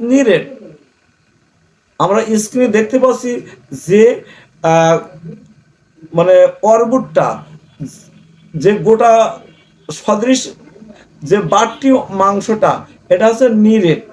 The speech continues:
এই আসিলটা হচ্ছে নিরেট, এর একমাত্র মেডিসিন থুজা। এবার চলুন আমরা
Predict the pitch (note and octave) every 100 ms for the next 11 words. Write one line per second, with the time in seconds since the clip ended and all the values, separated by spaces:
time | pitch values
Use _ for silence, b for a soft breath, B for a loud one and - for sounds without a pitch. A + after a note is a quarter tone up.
0 | - - _ _ _ _ _ - E3+ F3+
1 | F#3+ A#3 A3+ B3+ C#4 C4+ D4+ C#4 F#3 -
2 | - - - - - - G#3+ G#3+ - F3+
3 | F#3 G3+ G#3+ A3 A#3 G#3+ G#3 G#3+ C4+ B3+
4 | - A#3+ A#3 D#3+ A#2 - _ _ _ _
5 | _ _ B3+ _ _ _ _ _ _ _
6 | _ _ _ G3 A3 A#3+ A3 G#3+ A3 B3+
7 | A#3+ G#3+ G#3 A3 -